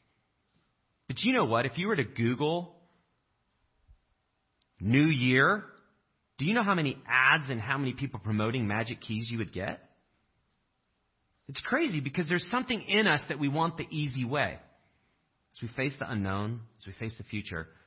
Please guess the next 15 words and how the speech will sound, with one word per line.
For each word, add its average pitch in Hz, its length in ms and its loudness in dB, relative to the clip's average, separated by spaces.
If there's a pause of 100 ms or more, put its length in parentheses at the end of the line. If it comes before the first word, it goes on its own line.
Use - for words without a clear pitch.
(120)
what's - 160 -4
just 170 120 -2
the 151 60 -4
one 147 160 0
thing 139 160 -2
I 131 100 0
need 120 140 0
to 110 80 -4
do 117 320 -2 (2000)
to - 60 -12
get 151 140 -2
me 151 80 -4
to - 80 -4
my 143 120 0
goal? 196 340 0